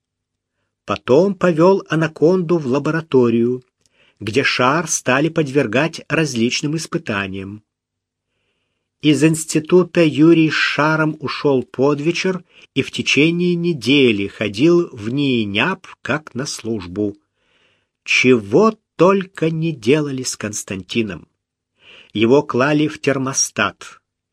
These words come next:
опускали в крепчайшие кислоты и щелочи, подвергали действию электрического тока, били по нему кувалдой,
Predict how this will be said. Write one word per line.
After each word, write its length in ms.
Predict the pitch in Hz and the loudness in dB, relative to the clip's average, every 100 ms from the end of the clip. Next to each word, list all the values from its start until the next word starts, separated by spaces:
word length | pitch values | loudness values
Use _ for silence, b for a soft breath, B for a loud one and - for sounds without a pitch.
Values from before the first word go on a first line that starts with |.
| _ b b b | _ b b b
опускали 500 | 107 139 - 143 151 | -6 -4 -4 0 2
в 100 | 151 | 0
крепчайшие 840 | - 139 151 - 143 156 - 156 151 | 0 -4 -2 -2 0 0 0 0 0
кислоты 640 | - - - 123 160 147 | -4 -8 -2 -2 0 -4
и 180 | 135 143 | -6 -6
щелочи, 800 | - - 131 113 101 - - _ _ _ b b b - | -4 -2 -2 -2 -4 -6 -6 _ _ _ b b b -8
подвергали 640 | 117 107 131 135 165 165 | -4 0 0 2 2 2
действию 760 | 120 135 165 160 - 156 160 - | 2 2 2 0 0 0 0 0
электрического 800 | 143 143 - 156 - - 131 135 | 0 0 -2 -4 -4 -4 -8 -8
тока, 560 | _ 127 131 - - _ _ _ _ _ _ | _ -2 -2 -4 -16 _ _ _ _ _ _
били 520 | 104 90 110 196 175 185 | -18 -6 0 2 2 -2
по 160 | - | -2
нему 380 | 135 151 156 175 | -2 0 0 -2
кувалдой, 920 | - - 127 127 139 107 - - _ | -2 -2 0 0 -2 -6 -10 -14 _